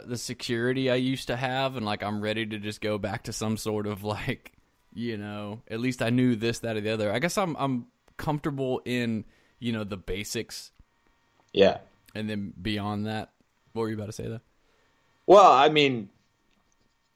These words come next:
Speaker 2: yeah, I would say in the last, like, six months, the way I see things is different, and I feel different. I feel I almost feel like, I almost feel like in The Matrix when I took the pill,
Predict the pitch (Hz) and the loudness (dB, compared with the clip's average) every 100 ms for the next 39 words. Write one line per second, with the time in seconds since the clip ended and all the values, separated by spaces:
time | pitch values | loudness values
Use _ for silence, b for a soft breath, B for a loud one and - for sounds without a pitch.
0 | _ _ _ - 131 117 - - - _ | _ _ _ 6 8 8 4 -16 -20 _
1 | _ _ _ _ _ - 117 147 143 135 | _ _ _ _ _ 0 6 6 8 8
2 | 123 123 123 - 123 - 135 - 120 120 | 10 10 10 8 2 2 2 2 6 8
3 | 117 107 107 107 107 104 110 101 101 98 | 8 4 6 10 10 8 -2 2 2 2
4 | 95 - 101 95 85 - 95 95 - 104 | -2 4 4 4 -2 2 2 2 6 6
5 | 98 95 - 82 69 - 98 95 - 98 | 8 4 4 -2 -2 2 4 4 2 6
6 | 95 92 90 85 80 - _ _ _ _ | 10 12 12 10 6 -2 _ _ _ _
7 | _ _ _ _ _ _ - - _ _ | _ _ _ _ _ _ -20 -20 _ _
8 | - 101 120 127 113 - - - 117 107 | 6 8 10 10 8 6 -2 4 10 12
9 | 101 98 95 - - _ _ _ _ _ | 12 12 10 4 -18 _ _ _ _ _
10 | _ _ _ _ _ _ _ _ _ _ | _ _ _ _ _ _ _ _ _ _
11 | _ _ _ _ _ _ _ _ - 120 | _ _ _ _ _ _ _ _ 2 8
12 | 120 117 - 117 107 101 104 98 110 110 | 8 8 10 12 12 10 2 4 4 4
13 | 98 - 90 - 98 - - 107 98 76 | 0 2 2 0 -2 -4 6 10 10 8